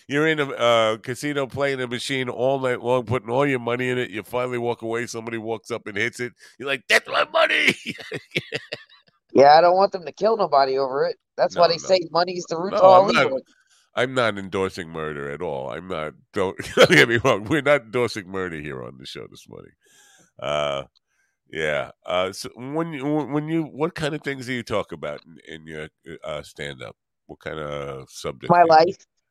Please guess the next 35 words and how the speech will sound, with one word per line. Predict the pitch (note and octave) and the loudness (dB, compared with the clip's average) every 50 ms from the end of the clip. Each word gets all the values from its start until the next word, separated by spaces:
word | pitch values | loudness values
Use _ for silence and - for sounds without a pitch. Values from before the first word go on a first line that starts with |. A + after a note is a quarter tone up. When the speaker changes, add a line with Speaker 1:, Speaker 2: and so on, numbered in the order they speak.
| _ _ _ _ - | _ _ _ _ -4
Speaker 2:
I | C#3 C#3 | -4 0
talk | - E3+ E3 D#3+ D#3 | 4 4 4 4 4
Speaker 1:
Oh. | |
Speaker 2:
about, | B2 D3+ D3+ D3 D3 C3+ F#2 | 4 4 6 6 6 4 2
like, | B2 D3 D3 D3 | 0 0 -2 0
when | - D3 D3 | 0 0 0
I | D3 | 0
used | D3+ D3 - - | -2 -4 -8 -12
to | |
be | A#2+ C#3+ D3 | -8 -6 -6
a | C#3+ | -6
stripper. | - - - - F3 E3 - - D3+ D#3 D#3 D3+ D3 D3+ - - - - - - - _ _ _ - | -6 -6 -2 2 2 2 4 6 6 8 8 8 6 4 2 -2 -10 -20 -20 -20 -20 _ _ _ 0
I | G2+ | 2
talk | - - D#3+ D#3 C#3 | 6 8 8 8 8
about | C3 - D#3 D3+ C#3 | 8 8 8 8 8
experiences | B2+ A2+ - - _ E3 D#3+ D#3+ D#3 D#3+ D#3+ - - D#3+ D3+ C#3 | 6 2 -4 -8 _ -2 -2 -2 -2 -2 -4 -4 -4 -4 0 2
I've | C#3+ C#3 C#3+ D3+ | 4 4 4 6
had | D#3 D#3 D3+ C#3+ | 6 6 6 6
in | C#3+ C3+ B2 _ | 4 0 -4 _
Vegas. | D3+ D#3+ D#3+ D#3 D3+ D3+ D#3+ D#3 D#3 D#3 D3 _ _ - - - - - - _ _ _ _ _ _ _ _ _ _ _ _ _ _ _ _ _ | 2 2 4 2 4 6 6 6 6 4 2 _ _ -20 -20 -20 -20 -20 -20 _ _ _ _ _ _ _ _ _ _ _ _ _ _ _ _ _
Um, | - - B2+ B2+ C3 B2+ B2+ B2 A#2 A2+ G#2+ G#2+ - - - - - - - _ - | 4 6 8 10 10 10 10 8 8 6 4 -2 -10 -20 -20 -20 -20 -20 -18 _ 0
I | - | 2
talk | D3+ F#3 F3+ D#3+ | 4 6 4 4
about | D#3+ E3 E3 D3+ C#3+ | 6 4 4 4 4
my | C#3+ C#3 - | 2 -2 -4
son. | - - E3+ E3 E3 E3 E3 D#3+ E3 D#3+ - - _ _ - | -4 -2 0 0 2 2 0 -4 -6 -12 -16 -20 _ _ -2
I | - C#3 | 0 0
talk | - - D#3 D3 C#3+ | 2 4 4 6 6
a | D#3 | 6
little | D#3 D3 D#3 D#3 D#3 | 8 8 8 6 8
bit | D#3 D#3 D3+ | 8 6 6
about | C#3+ C3+ C#3+ C#3+ C#3 - | 8 8 8 6 6 4
being | D3+ D3 D3 C#3 | 2 -2 -2 -2
homeless. | C3 D#3 D#3+ E3 D3+ D#3 D#3 D#3 D#3+ D#3 - - - - - - _ _ - - _ _ _ _ _ _ _ _ _ _ _ _ _ _ _ _ _ _ _ _ _ _ _ - - _ - | 0 0 0 0 0 2 2 2 2 2 0 -10 -20 -20 -20 -20 _ _ -20 -20 _ _ _ _ _ _ _ _ _ _ _ _ _ _ _ _ _ _ _ _ _ _ _ -18 -16 _ -6
Speaker 1:
Uh, | E2+ E2 D#2 D2+ D2 C#2+ C#2+ | -4 -4 -2 -2 -4 -6 -8